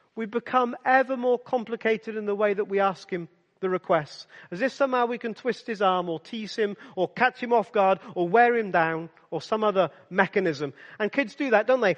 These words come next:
If, if you've had a, if you've had a spat with one of your kids and they ask you for something and you say to them, "Look, let's just deal with the relationship," but they're frustrated 'cause they haven't got what they want, what will they do? They'll get a brother or sister to come in and argue the case on their behalf.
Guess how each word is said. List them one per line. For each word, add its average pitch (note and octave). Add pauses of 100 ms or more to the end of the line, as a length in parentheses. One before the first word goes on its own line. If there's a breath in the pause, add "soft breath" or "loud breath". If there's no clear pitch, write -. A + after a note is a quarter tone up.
(160 loud breath)
If, A#3 (140)
if A#3
you've D4+
had C#4+
a, A3+ (100)
if G#3+
you've C4+
had C4+
a B3
spat C4
with A3+
one B3
of A3+
your A#3
kids F#3+ (160 loud breath)
and G#3+
they A#3
ask B3
you A3
for G3
something F3
and G3+
you A#3
say A3+
to G#3
them, F#3 (180 loud breath)
"Look, G#3
let's G#3+
just A3
deal A3
with F#3
the F3+
relationship," F3 (140 loud breath)
but G3
they're A3
frustrated A#3+
'cause A3
they A3
haven't G#3+
got G#3+
what G3+
they G3
want, F3 (120 loud breath)
what C4+
will C4
they A#3+
do? B3
They'll G#3
get C4
a A#3
brother A#3
or A#3+
sister C#4+
to G#3
come G3
in C#3+ (260 soft breath)
and A3+
argue C4+
the B3+
case C4
on C#4
their C4+
behalf. D4+